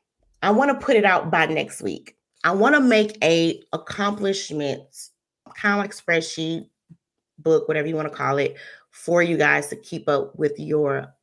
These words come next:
accomplishments. So if this is something that you would like, drop a two for me, because so many of y'all are not keeping up with the results that you bring forth at work, right?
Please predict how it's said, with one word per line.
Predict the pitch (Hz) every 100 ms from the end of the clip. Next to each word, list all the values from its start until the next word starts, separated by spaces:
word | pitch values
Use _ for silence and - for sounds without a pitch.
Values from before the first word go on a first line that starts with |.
| -
accomplishments. | 139 - 139 139 139 - 78 -
So | 147
if | 147
this | 165 190
is | -
something | 185 190 175 170
that | 156 151 - - - _ _ -
you | 160 175
would | 160 -
like, | 147 147 139 -
drop | - -
a | 196
two | - 160
for | - 131 135
me, | 139
because | 147 202 -
so | - 240 285
many | 311 311 285
of |
y'all | 180 156 151
are | - 160
not | 165 190 -
keeping | - 233 220 240 160
up | 151 147 - - - -
with | 165 185
the | 170
results | 160 151 170 170 - - -
that | 156 - 156
you | 160 175
bring | 165 156 151
forth | 160 - 143 147 -
at | 131 -
work, | - 123 - _ _ _ _ _ _ _ _ _ _ _ _ _ _ _ 160
right? | 170 175